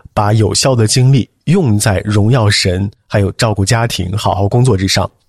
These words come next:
但是呢，这些原则和方法呢，可能你会觉得好像一到职场上就失灵了，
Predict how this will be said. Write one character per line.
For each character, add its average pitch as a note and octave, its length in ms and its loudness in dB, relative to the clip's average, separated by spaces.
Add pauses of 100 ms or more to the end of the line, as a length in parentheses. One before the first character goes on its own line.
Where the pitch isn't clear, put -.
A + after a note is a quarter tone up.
但 F3+ 160 0
是 F3 140 0
呢， D#3 300 2
这 G3+ 260 -2
些 C#3 260 2
原 A#2 220 2
则 B2 140 2
和 A#2+ 100 0
方 A#2+ 180 0
法 G2+ 140 0
呢， F#2+ 140 -4
可 - 160 -2
能 E3+ 140 2
你 D#3 80 2
会 B2+ 160 0
觉 G2 180 -2
得 A2+ 100 0
好 G#2+ 160 0
像 A2+ 320 2
一 A2+ 240 0
到 C3+ 260 0
职 A2+ 280 -2
场 F#2 220 -6
上 F#2+ 280 -2
就 F#2+ 460 -4
失 - 360 0
灵 F#2 320 -2
了， F2+ 160 -6